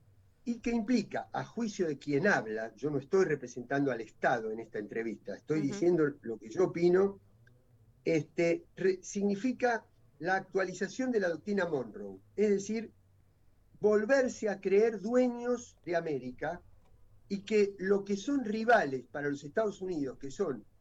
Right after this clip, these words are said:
Speaker 1: la expansión comercial de China y la expansión geopolítica de Rusia, esos tienen que ser rivales de todo el continente. Porque como eso afecta la seguridad de los Estados Unidos, tiene que afectar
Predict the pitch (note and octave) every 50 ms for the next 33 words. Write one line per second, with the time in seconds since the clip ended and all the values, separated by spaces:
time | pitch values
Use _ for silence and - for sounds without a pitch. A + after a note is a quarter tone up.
0 | _ - - C#3+ C#3+ - - D#3 D3 C#3+ - - C4 C#4 C4 - G#3+ G3 F3 E3+
1 | E3 G3 G3 G3 F#3 F3+ E3 - - E3 C3 A2 G2+ G2 F#2 F2+ - - - -
2 | _ - - - - D#3 D#3+ E3 E3+ D3+ - - - D3+ C#3+ C#3+ - - B3 C4+
3 | A3+ E3+ C3+ A2 - - _ _ _ _ _ - - - F3+ F3 E3 C#3 D#3+ F3
4 | G3+ A3 F3 - D3 C#3 C3 D#3 E3 G3+ A3+ B3 B3+ C4+ B3 G3 - - A3+ A3+
5 | A3+ - B3 B3+ B3 - - G#3+ G3+ - A3+ A3+ G#3+ G3+ F#3 D3+ - G#3 G3 F#3+
6 | G3 G3 G#3+ G#3+ A3 G#3+ G3 F3+ F3 F3+ - A#3+ A#3 A3 G3 F#3+ G3+ E3 C#3+ C#3
7 | C3+ B2+ A2 F#2 - - _ _ _ _ _ _ _ - F#3+ F#3+ _ - E3+ F3
8 | E3 D3+ F3 F#3+ G#3+ C4+ D4 - - - A3+ G3+ - A#3 G#3+ D3 - - C#3 B2
9 | A#2+ - - C#3 C3+ C#3 D3+ D#3 F3 F#3 E3 C#3 A2+ A2 A2+ A#2 - C#3 C3+ -
10 | A3 A#3+ A#3+ - C4 C4 B3+ B3+ B3+ C4+ B3+ B3+ - - - - - - G3 G3+
11 | G3+ G3 F#3+ E3 - F3+ E3 - A3+ A3 - -